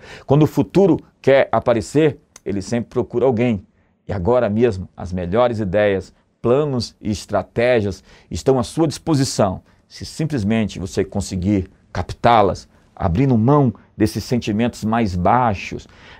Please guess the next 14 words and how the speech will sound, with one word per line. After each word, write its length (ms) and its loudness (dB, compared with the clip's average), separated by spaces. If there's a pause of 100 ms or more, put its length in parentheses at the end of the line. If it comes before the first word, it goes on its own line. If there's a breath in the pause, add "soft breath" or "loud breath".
dessa 240 4
natureza 580 4 (280 loud breath)
mais 600 2 (800 soft breath)
inferior 1000 2 (200)
que 100 -6
está 300 -2
clamando 640 0
por 180 -6
atenção. 680 -4 (400 soft breath)
Então 280 2
eleve 320 6
os 60 -2
seus 200 0
pensamentos, 800 2